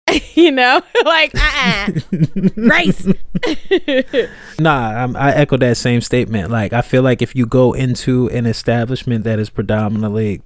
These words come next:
Speaker 2: whatever race goes into and you start shooting it up, I mean, race could play a part in it, but,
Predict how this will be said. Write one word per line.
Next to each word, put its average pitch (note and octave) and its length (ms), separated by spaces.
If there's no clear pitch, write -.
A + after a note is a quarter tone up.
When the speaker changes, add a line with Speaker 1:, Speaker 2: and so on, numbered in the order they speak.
Speaker 2:
whatever B2 480
race G#2 480
goes A2+ 200
into A2 280
and G#2+ 100
you A2 80
start G#2 300
shooting A2 400
it G#2+ 100
up, A#2+ 380
I C#3+ 60
mean, C3+ 180
race B2 220
could C3 340
play A#2 240
a A2 80
part A2 320
in A2 100
it, B2 180
but, A2 320